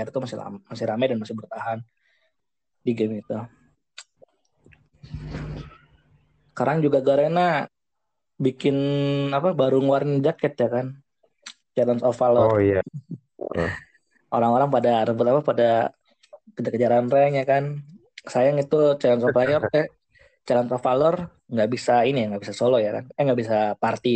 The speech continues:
Speaker 1: ya kan? Mau nggak mau solo di tab yang berbeda, dan kalau lu masuk top seratus dapet jaket ya kan, jaket putih ya. Itu harus dulu dari, dari lama ya itu jaket ya, Bal, ya?
Speaker 2: Iya.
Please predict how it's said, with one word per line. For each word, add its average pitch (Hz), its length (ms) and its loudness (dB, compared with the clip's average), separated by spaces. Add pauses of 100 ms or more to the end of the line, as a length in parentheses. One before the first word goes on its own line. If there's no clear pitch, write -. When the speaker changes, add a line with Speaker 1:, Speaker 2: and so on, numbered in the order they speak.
Speaker 1:
ya 104 100 -4
kan? 110 80 -14 (160)
Mau 117 80 -2
nggak 104 160 -6
mau 127 80 -2
solo 120 400 0 (720)
di 123 240 -2
tab 127 320 -2
yang 127 140 0
berbeda, 127 580 2
dan 113 300 0 (920)
kalau 110 480 0
lu 117 240 2
masuk 113 400 -8
top 117 240 -4
seratus - 720 -4
dapet - 300 -8 (100)
jaket - 400 -2
ya - 160 -6
kan, - 160 -20
jaket - 240 -12
putih 160 400 -4
ya. 165 100 2 (960)
Itu 151 160 0
harus 185 160 2
dulu 196 320 4
dari, 120 160 2
dari 113 160 0
lama 175 400 0
ya 120 80 0
itu 117 160 -6
jaket 123 240 -2
ya, 127 80 2
Bal, 139 160 4
ya? 175 100 -6 (1120)
Speaker 2:
Iya. 135 360 6